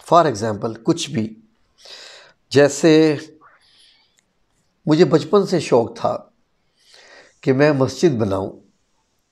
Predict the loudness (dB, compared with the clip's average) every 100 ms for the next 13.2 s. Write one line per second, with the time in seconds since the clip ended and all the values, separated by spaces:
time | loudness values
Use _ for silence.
0 | -4 2 2 2 -2 -2 -2 -4 -4 -2
1 | -2 -4 -8 -8 -8 -8 -10 -8 -10 -10
2 | -12 -6 -6 -6 -8 -8 -6 -4 -4 -4
3 | -4 -4 -4 -8 _ _ _ _ _ _
4 | -20 -20 -20 -20 -20 -20 _ _ _ _
5 | 2 2 4 0 0 -4 -18 -20 -20 -6
6 | 2 2 4 2 2 -2 -2 -6 -4 -2
7 | 2 2 0 -2 -4 -6 -6 -8 -12 -14
8 | _ -20 -20 -20 -20 -20 _ _ _ _
9 | _ _ -2 2 2 0 -2 0 0 0
10 | -2 -6 -6 -14 _ _ -20 -20 -20 -20
11 | _ -4 4 6 4 2 -12 -20 _ -8
12 | -2 0 0 0 0 0 -2 -2 -4 -4
13 | -4 -8